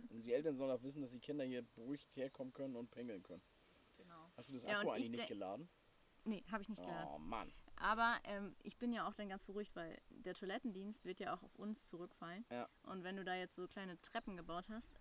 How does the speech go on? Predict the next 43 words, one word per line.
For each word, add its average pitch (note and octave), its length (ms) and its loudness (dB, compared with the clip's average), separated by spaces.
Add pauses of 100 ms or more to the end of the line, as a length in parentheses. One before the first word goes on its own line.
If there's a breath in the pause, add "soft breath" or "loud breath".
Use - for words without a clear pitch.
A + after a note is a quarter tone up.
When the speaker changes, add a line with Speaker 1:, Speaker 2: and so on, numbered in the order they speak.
(160)
Speaker 3:
dann F3+ 420 -2
müssen G#3+ 220 0
wir G#3 120 2
vielleicht G3+ 340 0
weniger, G3+ 680 2
was G#3+ 180 -2
daneben G3 260 0
Speaker 1:
Ja, B2 140 6
Speaker 3:
gegangen F3+ 260 4
ist, - 240 4
<laughs> - 160 0
Speaker 1:
auf - 140 12
der B3 100 12
anderen D3 120 10
Speaker 3:
aufwischen. D#3+ 220 12
Speaker 1:
Seite, D#3 460 12
auf C3+ 80 8
der C#3 100 6
anderen C#3+ 220 6
Seite C#3 220 8
hätte C#3 120 2
ich C#3 120 2
schon D3+ 160 4
geguckt, C3+ 420 -4
da C3 100 8
ist C3 120 0
unten C#3+ 260 2
rechts C3+ 300 -2
auch B2+ 120 0
ein C3+ 100 -8
Bodenablauf. D#3 960 4 (300 loud breath)
<laughs> C#4+ 320 8
Das - 240 8
wäre G3+ 260 12
nicht A3 200 12
so B3+ 100 10
schlimm - 340 6
gewesen, C3 440 4
mal A2+ 160 2
davon A2 260 0
abgesehen, G#2 440 -6
aber G2 260 -8 (160)
ja. - 240 -16